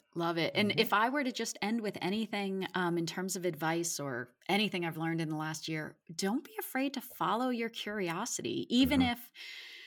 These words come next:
Speaker 1: you know, it's kind of off the beaten path and you don't have to stick to one thing. I mean,
Speaker 3: Nope.
Speaker 1: sure, it'll affect the
Speaker 2: Mm-hmm.
Speaker 1: algorithm and all of that, but
Speaker 3: Nah, that's all right.
Speaker 1: I love chasing the, "Oh, let me try this. Oh, let me try that."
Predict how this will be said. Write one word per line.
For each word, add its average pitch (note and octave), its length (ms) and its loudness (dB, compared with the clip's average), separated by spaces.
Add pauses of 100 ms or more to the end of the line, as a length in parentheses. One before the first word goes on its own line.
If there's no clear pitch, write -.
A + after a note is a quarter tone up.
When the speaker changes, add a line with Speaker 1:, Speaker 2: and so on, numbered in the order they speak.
(140)
Speaker 1:
you C#4+ 120 4
know, A#3+ 160 6
it's B3 160 0
kind A3+ 300 0
of G#3+ 260 -4 (100)
off F#3+ 240 2
the G#3+ 100 -4
beaten G3+ 360 0
path F#3+ 500 0
and F3 340 0
you F#3+ 160 -2
don't G#3+ 400 0
have G#3 300 -4
to - 80 -6
stick - 360 0
to - 140 -4
one F#3+ 280 -2
thing. F3+ 400 -2
I - 20 2
mean, G3 140 4
Speaker 3:
Nope. F#3 60 2
Speaker 1:
sure, D#3+ 340 8
it'll C#3+ 180 0
affect E3 300 0
the E3+ 80 2
Speaker 2:
Mm-hmm. C#3 100 4
Speaker 1:
algorithm D#3+ 420 2
and C#3 80 -2
all E3+ 140 2
of D#3+ 120 -2
that, C#3+ 300 0
but F3 200 2 (180)
Speaker 3:
Nah, B2 120 6
that's C3 260 6
all F#3 60 8
right. G3+ 200 6
Speaker 1:
I A3+ 40 2
love F#3+ 520 0 (520)
chasing G#3+ 920 6
the, F#3+ 340 0 (240)
"Oh, - 280 4 (100)
let A#3+ 120 4
me D#4+ 80 10
try D#4 220 4
this. C#4 300 -2 (180)
Oh, - 320 6
let B3 140 0
me C#4 80 8
try C#4+ 220 2
that." C4+ 200 0